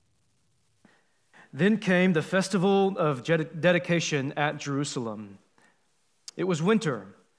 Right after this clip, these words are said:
and Jesus was in the temple courts walking in Solomon's colonnade. The Jews who were gathered around him saying, 'How long will you keep us in suspense?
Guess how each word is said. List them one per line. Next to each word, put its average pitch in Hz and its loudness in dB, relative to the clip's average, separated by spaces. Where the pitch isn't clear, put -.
and 147 -2
Jesus 180 -2
was 160 -2
in 165 2
the 151 0
temple 185 -4
courts 160 -4
walking 156 -4
in 147 -6
Solomon's 143 -2
colonnade. 117 -6
The 151 -4
Jews 220 0
who 208 2
were 175 2
gathered 170 4
around 165 2
him 143 -2
saying, 143 0
'How 226 2
long 208 2
will 180 2
you 175 0
keep - -6
us 202 -4
in 220 0
suspense? - -6